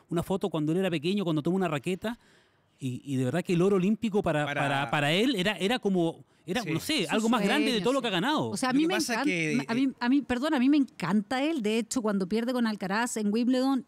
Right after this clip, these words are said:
Speaker 3: o sea, me encanta todo lo que habla, su familia, etcétera. Pero... Eh, creo que puede ser, eh, es el más grande en el tenis y con más resultados, pero de ahí hablar al mejor deportista, creo que hay otros antes que él.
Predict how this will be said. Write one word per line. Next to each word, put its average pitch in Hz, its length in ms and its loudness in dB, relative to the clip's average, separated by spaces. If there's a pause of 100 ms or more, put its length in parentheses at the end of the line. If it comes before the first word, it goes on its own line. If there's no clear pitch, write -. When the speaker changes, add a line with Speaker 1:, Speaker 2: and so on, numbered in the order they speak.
Speaker 3:
o 196 100 -4
sea, 208 140 -4
me 220 120 2
encanta 254 380 -2 (180)
todo 269 340 -4
lo 196 140 -6
que 196 120 -8
habla, 240 380 -2
su 214 120 -6
familia, 233 520 0
etcétera. 202 560 -6
Pero... 175 300 -6 (640)
Eh, 226 160 0
creo 269 200 2
que 269 120 0
puede 262 180 0
ser, 254 160 -4
eh, 247 220 0
es 294 160 0
el 262 80 2
más 262 140 4
grande 269 280 2
en 247 60 4
el 226 100 -2
tenis 339 400 0
y 208 80 2
con 185 140 0
más 214 120 -2
resultados, 262 720 -2
pero 170 200 -2
de 170 80 -4
ahí 196 100 -2
hablar 214 260 -2
al 185 140 -2
mejor 185 500 0
deportista, 294 720 0 (180)
creo 214 200 -6
que 196 80 -10
hay 196 100 -6
otros 185 240 -8
antes 170 200 -10
que 151 140 -16
él. 165 120 -18